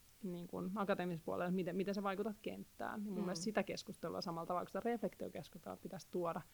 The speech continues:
Speaker 2: Mm.
Speaker 1: yhtä lailla, niinku, se, ettei nyt välttämättä taas hirveän pitkälti, mutta että se pitäisi olla sen tekijän, niinku, päässä se, että hei,
Speaker 2: Kyllä.
Speaker 1: että, että mä oon vastuussa tästä, tästä, että mä tuun tänne ja tökin teidän elämään ja
Speaker 2: Niin.
Speaker 1: on, osallistun teidän elämään, niin,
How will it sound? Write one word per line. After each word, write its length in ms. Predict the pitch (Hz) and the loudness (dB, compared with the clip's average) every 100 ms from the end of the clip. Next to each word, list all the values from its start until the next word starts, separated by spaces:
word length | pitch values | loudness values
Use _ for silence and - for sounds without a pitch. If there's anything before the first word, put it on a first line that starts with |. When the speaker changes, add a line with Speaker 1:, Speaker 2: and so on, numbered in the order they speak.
| - | -8
Speaker 2:
Mm. 260 | 190 170 165 - | -6 -6 -8 0
Speaker 1:
yhtä 280 | 190 - 208 | 2 6 8
lailla, 340 | 233 208 170 | 10 10 8
niinku, 200 | 170 175 | 4 -2
se, 140 | - 170 | -2 -4
ettei 240 | - 175 | 0 0
nyt 140 | 170 - - - - - 190 | 0 -8 -20 -20 -20 -2 4
välttämättä 520 | 170 165 175 160 180 | 4 4 -2 -2 -2
taas 260 | 180 196 | 0 0
hirveän 360 | 180 175 185 180 - - | 0 0 -2 -2 -8 4
pitkälti, 400 | 233 226 196 180 | 4 6 4 4
mutta 200 | 196 190 | 4 4
että 100 | 208 | 2
se 60 | 220 | 2
pitäisi 300 | 220 214 214 | 2 2 0
olla 80 | 214 | -2
sen 220 | 226 202 - - - - | -2 -6 -10 -16 -12 8
tekijän, 460 | 214 208 180 165 | 8 10 6 6
niinku, 260 | 170 175 165 - | 2 0 -4 2
päässä 380 | - 170 - 196 | 4 4 2 0
se, 100 | - | 0
että 320 | 208 - 190 | -2 -2 -2
hei, 200 | 175 190 | 0 -2
Speaker 2:
Kyllä. 180 | - 175 | -4 -4
Speaker 1:
että, 160 | 180 | -6
että 240 | - 208 - | -8 -8 -4
mä 60 | 175 | -2
oon 80 | 185 | -2
vastuussa 420 | 202 - 208 220 | -4 -6 -8 -4
tästä, 360 | 233 214 - 196 - - - - - - | -2 -2 -2 -4 -8 -20 -20 -20 -20 -2
tästä, 300 | 196 - - | -2 -2 -4
että 120 | 185 | -2
mä 80 | 185 - - - | -2 -8 -20 0
tuun 220 | 180 165 | 2 4
tänne 280 | 175 170 165 | 6 4 2
ja 100 | 180 - - - - | -2 -4 -12 -20 6
tökin 300 | 202 196 180 | 8 8 8
teidän 320 | 196 175 165 | 8 8 6
elämään 460 | 180 165 175 190 247 | 4 4 4 6 10
ja 60 | |
Speaker 2:
Niin. 120 | 247 | 10
Speaker 1:
on, 120 | 208 196 | 10 6
osallistun 440 | 196 180 - 185 | 4 2 2 6
teidän 300 | 185 170 170 | 8 8 6
elämään, 400 | 190 202 214 214 | 2 2 2 0
niin, 120 | 208 | 0